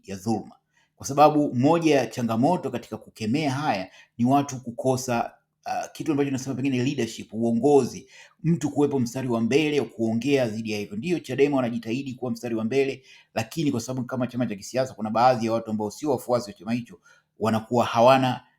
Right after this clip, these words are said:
ah, nguvu ya kuwaongoza. Kwa hiyo taasisi ya dini inaposima-, inaposimamia vitu kama hivi,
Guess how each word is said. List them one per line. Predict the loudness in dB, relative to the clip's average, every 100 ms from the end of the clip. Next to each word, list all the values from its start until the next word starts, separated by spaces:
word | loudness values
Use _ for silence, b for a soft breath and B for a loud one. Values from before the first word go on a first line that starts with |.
| _
ah, | -2 0
nguvu | 4 4 4
ya | 2
kuwaongoza. | 0 -4 -4 -6 -8
Kwa | -6 -2
hiyo | -2
taasisi | -2 -4 -4 -8 -6
ya |
dini | -4 -2 -2
inaposima-, | -2 -4 -12 -12 -10
inaposimamia | -10 -10 -8 -4 -2
vitu | -4
kama | -6 -4
hivi, | -2 -4 -8